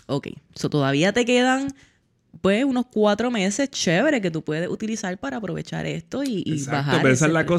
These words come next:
Speaker 1: préstamo.
Speaker 2: te están diciendo, este, van a poner la pausa en los pagos,
Speaker 1: Ujú.
Speaker 2: como que, "Ah, mira, no nos tienes que pagar hasta mayo primero".
Speaker 1: Ujú,
Speaker 2: Pero,
Speaker 1: ujú.
Speaker 2: pues, en verdad lo que debes hacer es pagar.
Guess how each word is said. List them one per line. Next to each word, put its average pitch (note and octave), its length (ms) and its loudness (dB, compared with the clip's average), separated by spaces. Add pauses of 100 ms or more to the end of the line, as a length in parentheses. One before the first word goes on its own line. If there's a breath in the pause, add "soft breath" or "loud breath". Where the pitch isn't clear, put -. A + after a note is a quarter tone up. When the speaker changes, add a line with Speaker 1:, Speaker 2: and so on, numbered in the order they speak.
Speaker 1:
préstamo. B2 60 2
Speaker 2:
te B2 40 -2
están C3 180 0
diciendo, D3+ 520 0
este, B2 320 0
van B2 200 0
a C3+ 60 -2
poner D3 220 -2
la C#3+ 200 -2
pausa C3+ 500 -2
en B2+ 80 -2
los B2 100 0
pagos, C#3+ 640 0
Speaker 1:
Ujú. F3+ 260 -6
Speaker 2:
como C3 300 0
que, - 120 -6
"Ah, D#3 120 -4
mira, D3+ 220 -4
no C3+ 100 -4
nos C#3 140 -4
tienes D3+ 220 -4
que D#3 100 -6
pagar C3 280 0
hasta B2 220 -4
mayo B2 280 0
primero". B2+ 400 -4 (240)
Speaker 1:
Ujú, E3+ 360 -8 (120)
Speaker 2:
Pero, A2+ 260 -2
Speaker 1:
ujú. - 100 -6
Speaker 2:
pues, C3 280 -4 (160)
en A2 140 -12
verdad A2+ 340 2
lo B2+ 100 2
que G#2+ 80 0
debes A2+ 180 4
hacer B2 240 0
es E3+ 80 -4
pagar. G#2+ 420 -8